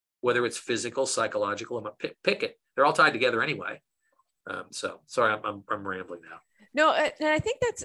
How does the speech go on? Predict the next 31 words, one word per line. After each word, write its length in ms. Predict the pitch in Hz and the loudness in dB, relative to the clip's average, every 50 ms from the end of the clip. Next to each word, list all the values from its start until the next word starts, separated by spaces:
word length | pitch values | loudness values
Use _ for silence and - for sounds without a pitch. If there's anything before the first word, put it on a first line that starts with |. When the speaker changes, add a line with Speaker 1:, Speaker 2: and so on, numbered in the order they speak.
| - - | -8 -4
Speaker 2:
a 120 | 247 247 240 - _ _ - | -4 -4 -4 -6 _ _ -8
good 260 | - 262 240 208 - - _ _ _ - | -8 -8 -8 -8 -12 -20 _ _ _ -14
point, 320 | - - 302 311 294 - _ _ _ _ _ - | -8 -6 -6 -6 -6 -10 _ _ _ _ _ -6
but 140 | 233 214 - - - - | -6 -6 -6 -8 -8 -6
it 160 | 240 233 - _ - | -6 -6 -8 _ -16
just 180 | - 233 - 240 226 _ _ _ _ _ _ _ _ _ _ _ _ - | -16 -14 -12 -14 -14 _ _ _ _ _ _ _ _ _ _ _ _ -8
made 280 | 240 254 294 339 403 | -6 -4 -4 -4 -6
me 120 | 415 330 262 | -6 -8 -8
think 240 | - 240 220 202 | -8 -8 -8 -6
of 240 | 202 196 190 185 180 | -6 -6 -6 -6 -6
this, 460 | 185 220 214 185 175 175 180 - - | -6 -6 -4 -4 -6 -8 -10 -10 -10
is 160 | - 185 170 185 | -12 -12 -8 -6
that, 280 | 190 175 175 170 - _ _ _ _ - | -4 -4 -4 -6 -8 _ _ _ _ -8
you 40 | - | -4
know, 100 | 220 214 | -4 -2
when 100 | 220 220 | -2 -2
you 80 | 220 226 | -4 -4
say 220 | - - 254 254 | -4 -2 -2 -2
that, 180 | 247 220 - - | -2 -2 -4 -4
like, 360 | 190 180 175 - - - - _ _ _ _ - | -4 -4 -6 -8 -12 -20 -20 _ _ _ _ -14
you 80 | 202 | -10
know, 140 | 180 170 156 | -10 -10 -10
y-, 180 | 160 165 175 - _ - | -12 -14 -18 -20 _ -20
you're, 260 | 185 185 196 196 - - - - - _ _ | -14 -8 -8 -8 -8 -10 -14 -20 -20 _ _
you're 160 | _ 190 196 190 | _ -10 -8 -6
not 260 | 190 175 - - - | -6 -6 -6 -6 -8
special 880 | - - - - _ _ _ _ _ - 139 160 - - - 160 156 | -10 -10 -10 -12 _ _ _ _ _ -8 -6 -6 -6 -8 -10 -8 -8
or 60 | 151 147 | -10 -10
whatever, 400 | - 156 160 151 147 - 151 151 | -10 -10 -10 -8 -8 -10 -10 -10
but 160 | - 196 - | -10 -6 -6
then, 200 | - - 202 | -6 -6 -6